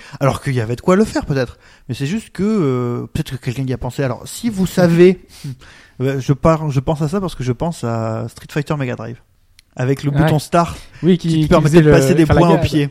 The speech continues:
Speaker 2: Ouais, ouais.
Speaker 1: Bon, c'était une idée débile, hein, on est d'accord.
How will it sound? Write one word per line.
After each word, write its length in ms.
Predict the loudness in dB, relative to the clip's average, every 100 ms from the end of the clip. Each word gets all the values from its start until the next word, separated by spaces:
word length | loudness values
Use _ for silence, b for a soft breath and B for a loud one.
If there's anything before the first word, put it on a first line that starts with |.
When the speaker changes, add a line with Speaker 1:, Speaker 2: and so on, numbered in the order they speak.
| 0
Speaker 2:
Ouais, 220 | -2 -2
ouais. 180 | -4 -4 -6 -10 b b b -16
Speaker 1:
Bon, 60 |
c'était 240 | -8 0 0
une 100 | 0
idée 160 | 0
débile, 400 | 0 0 0 0
hein, 260 | -2 -4 -8
on 40 |
est 320 | -8 -4 -2 0
d'accord. 480 | 0 0 -2 -2